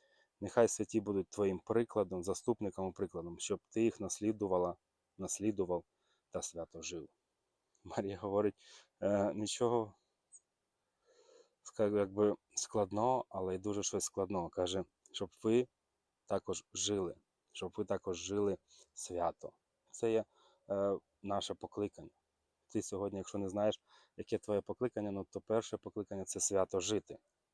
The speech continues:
Свято жити. Коли почнеш свято жити, тоді і підеш далі, далі, далі. Але поки не почнеш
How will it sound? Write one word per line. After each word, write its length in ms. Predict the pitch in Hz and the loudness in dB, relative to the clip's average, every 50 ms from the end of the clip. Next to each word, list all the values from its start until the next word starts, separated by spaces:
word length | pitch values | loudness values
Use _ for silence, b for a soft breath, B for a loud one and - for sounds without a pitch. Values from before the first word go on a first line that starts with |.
| _ _ _ _ _ _ _ _ _ _ - | _ _ _ _ _ _ _ _ _ _ -12
Свято 440 | - - - 101 98 90 - 101 92 | -8 0 4 4 4 4 4 0 0
жити. 360 | 85 98 92 - _ - - _ _ _ - | 0 -2 -4 -6 _ -16 -20 _ _ _ -10
Коли 240 | - 98 95 98 95 | -4 -2 0 0 0
почнеш 400 | - 98 - - 98 92 - - | 0 -2 -2 -2 -4 -2 -2 0
свято 340 | - 101 95 - - 95 | 2 2 0 2 0 -4
жити, 380 | 87 87 107 120 - - 131 120 b b b b b b b b - | -2 0 0 0 2 0 -2 -2 b b b b b b b b -4
тоді 380 | - 98 90 98 107 110 - - | -4 -2 0 2 2 2 2 0
і 240 | 101 98 98 98 95 _ _ _ _ _ _ _ _ _ _ _ _ _ _ _ _ _ _ _ _ _ _ _ _ _ _ _ _ _ _ _ | -4 -6 -6 -6 -6 _ _ _ _ _ _ _ _ _ _ _ _ _ _ _ _ _ _ _ _ _ _ _ _ _ _ _ _ _ _ _
підеш 420 | - 107 95 98 101 95 - - - | -6 -4 0 2 2 2 2 -2 -6
далі, 320 | - 90 85 85 80 80 - _ _ - | -6 -4 -4 -4 -6 -10 -16 _ _ -12
далі, 340 | 85 85 95 90 85 85 | -4 0 0 0 0 -2
далі. 360 | 85 85 90 85 80 - - - - - | -6 -4 -4 -4 -4 -6 -12 -18 -20 -14
Але 240 | - 95 95 101 92 | -8 -4 -2 -2 0
поки 300 | - - 101 - - 104 | 2 2 2 2 2 -2
не 100 | 98 92 | -2 -2
почнеш 540 | - - 95 - - - 104 104 98 - | 0 -2 -2 -2 -2 -4 -4 -4 -4 -6